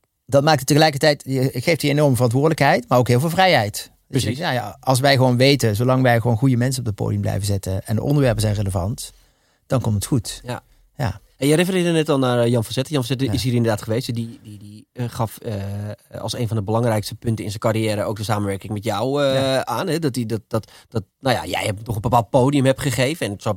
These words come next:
Speaker 2: ken ik wel meer sprekers
Speaker 1: Mhm.
Speaker 2: die, die dankzij jullie, eh, seminars, hè, eh, al dan niet jij, eh, eh, groot zijn geworden.
Speaker 1: Mhm.
Speaker 2: Eh, eh, als we nu eens gaan kijken naar het sprekerschap, hè, want daar
Speaker 1: Ja.
Speaker 2: heb jij vast een visie over.
Speaker 1: Mhm.
Speaker 2: Wat maakt nou een goed spreker?
Speaker 1: Ja,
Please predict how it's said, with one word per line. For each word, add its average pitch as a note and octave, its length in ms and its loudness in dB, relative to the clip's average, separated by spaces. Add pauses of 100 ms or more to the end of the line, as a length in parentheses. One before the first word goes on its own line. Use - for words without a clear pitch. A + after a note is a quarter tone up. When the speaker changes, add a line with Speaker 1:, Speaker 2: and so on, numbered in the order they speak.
Speaker 2:
ken B2 140 0
ik G2+ 60 -2
wel G2+ 100 -2
meer G#2+ 180 0
sprekers C3 420 0
Speaker 1:
Mhm. A#2+ 100 -2
Speaker 2:
die, C3+ 140 2 (300)
die A#2+ 180 -18
dankzij A#2+ 600 0 (360)
jullie, B2+ 440 2
eh, C3 120 -4
seminars, C3+ 560 2
hè, A2+ 80 -2 (100)
eh, A#2 240 -2
al B2 140 -2
dan A2+ 120 2
niet A2+ 140 0
jij, A2+ 280 0 (340)
eh, B2 440 -2
eh, G#2+ 60 -4
groot B2+ 300 4
zijn C#3+ 200 2
geworden. B2 500 2
Speaker 1:
Mhm. F#3 80 -10 (340)
Speaker 2:
Eh, E3 120 -4 (160)
eh, D3+ 100 -2 (180)
als - 160 -8
we G3+ 60 -8
nu G3+ 80 -4
eens F3 120 -8
gaan D#3+ 120 -10
kijken D#3 320 0
naar C3+ 280 2 (240)
het C3+ 160 -6
sprekerschap, A#2+ 920 0
hè, B2+ 120 2
want B2 140 -2
daar A2 100 2
Speaker 1:
Ja. A#2 60 2
Speaker 2:
heb B2 120 0
jij B2+ 80 -2
vast F#3+ 200 -2
een D3 60 -4
visie C3+ 340 2
over. A2 280 0
Speaker 1:
Mhm. B2+ 100 0 (180)
Speaker 2:
Wat G3+ 180 2
maakt F#3 280 2
nou D3+ 360 4
een C3+ 140 4
goed - 320 0
spreker? D3+ 460 0 (1700)
Speaker 1:
Ja, A2+ 600 2